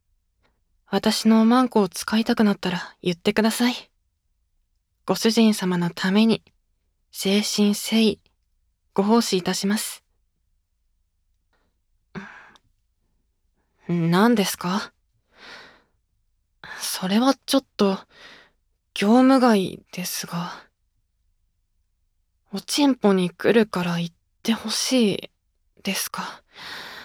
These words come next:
そう言われたらしょうがないですね。ご主人様。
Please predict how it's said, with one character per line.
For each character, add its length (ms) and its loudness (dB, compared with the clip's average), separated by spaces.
そ 520 2
う 20 4
言 100 4
わ 100 6
れ 80 4
た 140 4
ら 420 -2
し 240 -6
ょ 80 4
う 60 4
が 120 4
な 120 6
い 60 4
で 60 -2
す 160 -8
ね。 200 -4
ご 100 0
主 140 2
人 260 4
様。 500 -2